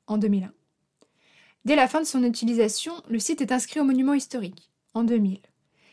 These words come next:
Malheureusement, durant plus de vingt ans, aucun projet ne sera mené sur le site et celui-ci va petit à petit devenir une friche à l'abandon. Triste vestige d'une époque passée. Malgré tout, l'association d'anciens laveurs œuvre à son maintien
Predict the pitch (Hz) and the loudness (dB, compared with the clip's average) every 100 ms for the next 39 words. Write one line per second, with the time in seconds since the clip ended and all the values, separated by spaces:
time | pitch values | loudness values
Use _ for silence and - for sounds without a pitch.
0 | _ _ - 294 320 285 220 220 220 233 | _ _ 0 4 4 4 2 0 -2 -2
1 | 220 220 202 208 208 202 269 269 269 - | -2 -4 -2 0 0 2 2 0 -4 -4
2 | - 302 320 294 254 262 247 277 254 - | 0 0 2 -2 -2 -4 0 0 0 -2
3 | 226 220 226 247 - 208 196 - 294 294 | -2 0 2 0 0 -2 -2 -4 -6 -8
4 | - - 208 233 233 320 262 202 240 - | -10 -8 -4 -2 -2 0 2 2 0 -2
5 | 240 226 - 302 285 226 214 240 262 208 | -2 -2 -4 -4 0 2 2 0 0 -2
6 | 196 - 233 - - 254 247 220 196 185 | -4 -8 -8 -10 -4 0 2 2 0 -6
7 | - - _ _ _ _ _ _ _ _ | -12 -20 _ _ _ _ _ _ _ _
8 | - - 302 285 226 220 - 277 277 202 | -8 -2 0 2 2 2 -2 -2 0 0
9 | 202 208 220 240 - - 202 196 196 - | 0 2 0 -2 -4 -8 -6 -6 -10 -16
10 | _ _ _ _ _ _ _ - 254 254 | _ _ _ _ _ _ _ 0 2 2
11 | 269 - 302 349 - - - 220 220 254 | 0 -2 -2 -2 -6 -12 -4 -2 0 2
12 | 254 254 330 320 269 - 320 285 214 220 | 2 2 0 0 0 0 2 2 2 2
13 | 285 - 277 277 240 226 226 220 220 254 | 0 -2 -2 0 -2 0 -2 0 -2 -4
14 | 269 | -8